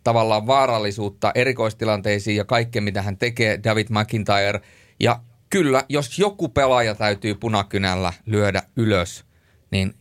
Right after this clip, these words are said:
kyllä Dominic Lakatos on pelaaja, josta niin kuin varmasti kuullaan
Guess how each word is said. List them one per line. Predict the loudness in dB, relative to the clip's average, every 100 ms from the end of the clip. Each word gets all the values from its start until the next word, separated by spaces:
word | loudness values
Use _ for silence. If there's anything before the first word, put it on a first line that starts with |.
| -2
kyllä | 0 2
Dominic | 0 0 -2 -2
Lakatos | -2 -2 -2 -4 -6 -6
on | -4
pelaaja, | 0 0 2 0 -2
josta | -4 -4 -6
niin | -4 -4
kuin | -4 -4 -6 _ _ _ _ _
varmasti | 0 0 -2 -4 -6 -6 _ _
kuullaan | -2 0 2 0 -2